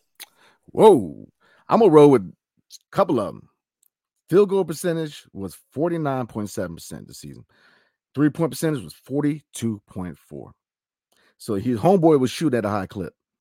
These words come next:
I mean, he, this year he showed that he's a shooter. He can shoot. You know, he's got the ability to cut to the basket, and he's got that I Q. Um, he got, he has a little bit of hops.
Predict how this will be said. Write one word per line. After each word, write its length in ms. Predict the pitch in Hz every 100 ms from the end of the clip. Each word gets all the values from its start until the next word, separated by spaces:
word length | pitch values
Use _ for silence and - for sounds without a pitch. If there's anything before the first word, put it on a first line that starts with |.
| -
I 80 | 98
mean, 200 | 110 104
he, 80 |
this 260 | 120 120 139
year 140 | 143
he 120 | 117 139
showed 420 | - 147 139 110
that 200 | 113 92 _ _ _ _
he's 220 | 143 131
a 40 |
shooter. 360 | 107 123 67 - -
He 100 | 98
can 120 | 90
shoot. 380 | - 147 147 - _ _ _ -
You 60 |
know, 80 | 104
he's 160 | 104 104
got 140 | 117
the 80 | 104
ability 340 | 87 127 117
to 80 | 92
cut 180 | - 131
to 60 | 95
the 80 |
basket, 480 | 87 131 127 - 127
and 80 | 104
he's 80 | 98
got 140 | 104
that 160 | 101 -
I 160 | 107
Q. 520 | - - 139 143 131 120 _ _ _ _ 110
Um, 500 | 117 110 101 90 85
he 120 | 123
got, 180 | 123 120
he 80 | 143
has 140 | 143
a 40 | 147
little 120 | 151
bit 120 | 151
of 60 | 139
hops. 380 | 135 151 -